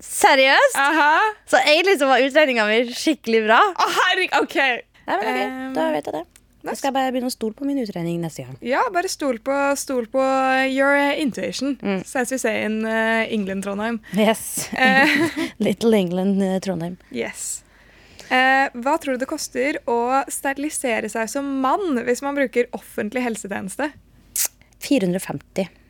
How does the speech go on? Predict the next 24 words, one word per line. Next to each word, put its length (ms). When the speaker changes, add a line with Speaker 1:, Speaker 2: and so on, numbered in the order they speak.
Speaker 2:
Ett 220
tusen 320
to 240
hundre 160
og 80
sekstiåtte. 640
Speaker 1:
Oi. 240
Speaker 2:
Men 140
hva 80
tror 180
du 140
det 100
koster 600
for 160
sterilisering 800
av 100
en 80
kvinne 460
i 160
offentlig 400
helsetjeneste? 720
Speaker 1:
Fem 160
tusen 240
fem. 160